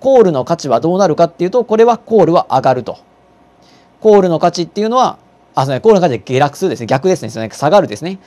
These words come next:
コールの価値っていうのは下落すると。コールオプションっていうのは、これは買う権利なわけですから、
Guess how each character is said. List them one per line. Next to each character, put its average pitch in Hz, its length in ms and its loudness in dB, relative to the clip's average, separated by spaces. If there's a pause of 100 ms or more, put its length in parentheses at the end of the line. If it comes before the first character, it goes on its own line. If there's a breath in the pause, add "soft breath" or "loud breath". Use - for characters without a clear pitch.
(240 soft breath)
コ 208 140 2
ー - 20 2
ル 175 60 2
の 147 100 0
価 185 120 2
値 196 100 -10
っ - 20 -20
て 240 80 -8
い - 0 -
う 233 40 -4
の 202 40 0
は 131 60 -2
下 120 100 -2
落 110 160 -2
す - 80 -10
る 110 60 -10
と。 - 140 -12 (640 loud breath)
コ 226 140 4
ー 240 40 8
ル 247 80 6
オ 233 40 2
プ - 80 -16
シ 262 60 -6
ョ 233 100 0
ン 202 40 -4
っ - 20 -18
て 240 80 -8
い 233 40 -2
う 233 40 -2
の 233 100 -4
は、 247 260 0
こ 180 120 -2
れ 170 60 4
は 156 60 2
買 226 140 0
う 254 100 0
権 247 200 -4
利 156 100 -2
な 123 80 -2
わ 120 80 -2
け 120 100 -4
で 107 80 -4
す 101 80 -14
か 110 120 -2
ら、 - 160 -6